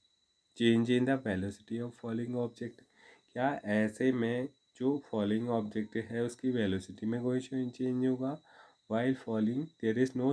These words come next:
change in the direction of motion of the object। जबकि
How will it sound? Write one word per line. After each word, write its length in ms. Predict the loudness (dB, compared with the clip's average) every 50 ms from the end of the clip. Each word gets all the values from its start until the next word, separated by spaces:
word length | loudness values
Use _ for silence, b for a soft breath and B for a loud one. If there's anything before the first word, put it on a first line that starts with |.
| 0 2
change 260 | 0 0 0 0 -2 -2
in 100 | -2 0
the 80 | 0 0 0 2
direction 440 | 0 0 0 -4 -6 -8 -6 -6 -4
of 120 | -4 -4 -4 -4 -4
motion 340 | -4 -4 -4 -2 0 0 2
of 160 | 2 0 0
the 100 | -2 -2
object। 460 | -2 -4 -4 -6 -10 -12 -14 -14 -16 -18 -20 -20 b b b b b b b _ 0
जबकि 440 | 0 0 -2 -4 _ -2 0 0